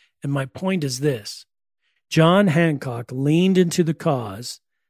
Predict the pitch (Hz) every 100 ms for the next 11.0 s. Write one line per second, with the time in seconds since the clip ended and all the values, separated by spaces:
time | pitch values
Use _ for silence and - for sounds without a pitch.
0 | _ - - - 165 180 185 175 165 143
1 | 151 147 135 117 107 117 _ _ - 135
2 | 131 - 147 123 104 107 - _ - 113
3 | 107 120 214 - _ _ _ _ _ _
4 | 196 240 254 - 220 302 247 - 131 135
5 | 135 104 - _ _ _ _ _ _ -
6 | 226 226 180 170 202 175 202 190 185 196
7 | - 156 135 - 180 117 107 120 - _
8 | _ 175 247 - 294 285 - 104 - _
9 | _ - 240 226 - 226 240 156 - _
10 | _ _ 214 220 - 311 208 139 101 104